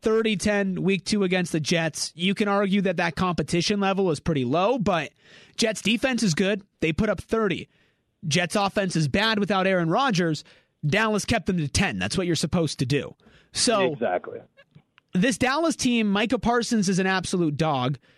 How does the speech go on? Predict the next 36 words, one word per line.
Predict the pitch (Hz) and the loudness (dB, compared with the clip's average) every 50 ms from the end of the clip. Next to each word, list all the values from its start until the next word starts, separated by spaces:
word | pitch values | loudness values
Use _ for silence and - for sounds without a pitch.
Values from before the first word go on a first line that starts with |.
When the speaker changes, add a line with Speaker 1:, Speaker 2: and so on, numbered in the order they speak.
| _ _ _ _ - 170 | _ _ _ _ -2 0
Speaker 1:
Dak | 151 190 202 233 226 - | 0 2 2 0 0 0
Prescott's | 240 226 208 - - 196 - | -2 -2 0 0 -2 -2 0
having | 214 202 196 185 190 185 175 151 131 - | 0 0 2 2 0 0 -2 -4 -4 -4
a, | - 165 165 147 143 196 - - - | -2 -2 -2 -2 -6 -10 -14 -8 -4
a | 156 165 | -4 -2
good, | 147 131 127 190 196 190 196 190 156 143 - _ _ _ _ _ _ _ _ _ - | -2 -2 0 0 2 2 2 2 0 -2 -8 _ _ _ _ _ _ _ _ _ 0
good | 359 339 294 185 | 0 0 0 -2
start | - - - 233 220 208 - | -4 -2 0 2 2 2 0
to | - 185 | 0 -2
the | 175 170 | -2 -2
season. | - - 160 160 170 175 202 | 0 0 0 2 2 2 2
He | 190 214 | 2 2
had | 202 185 - | 2 0 0
two | - 220 | -2 -2
fifty-five, | 185 - 202 170 190 165 - 190 180 170 165 151 | -2 -2 -2 -2 -2 -2 -2 -2 0 0 -2 -2
two | - - 180 | -2 -4 -4
touchdowns | - - 175 160 - - 170 147 139 139 135 - | -2 -2 -2 -2 -2 -2 -2 -2 -2 -2 -4 -4
today. | - 135 123 113 107 107 110 - - - - - - | -4 -4 -2 0 0 0 -2 -4 -8 -16 -20 -14 -8
CeeDee | - - 277 254 247 233 | -2 -2 0 2 2 2
Lamb | 208 208 214 214 208 220 | 2 2 2 2 2 2
Speaker 2:
Okay, | - - | 2 2
Speaker 1:
almost | 240 226 196 180 202 | 2 0 0 0 0
Speaker 2:
yeah, | 208 | 0
that's | 202 - | 0 0
Speaker 1:
caught | 175 170 | 0 0
one | 175 175 170 | 0 0 -2
fifty. | - - 170 151 - - 135 127 127 | -2 -2 -4 -4 -2 -2 0 0 2
He | 147 160 | 0 0
eleven | 160 160 170 170 170 170 | 0 0 0 0 0 0
receptions | 165 151 - 170 151 - 156 143 | 0 0 0 -2 -2 -2 -4 -4
for | - 160 | -2 -2
a | 147 139 | 0 0
hundred | 147 147 147 147 | 0 0 0 0
and | 139 127 - | -2 -2 -2
forty-three | - 143 131 127 - 127 123 | -2 -2 -2 -2 -2 0 0
yards. | 123 127 139 131 110 104 104 - | 2 2 2 2 0 -2 -4 -6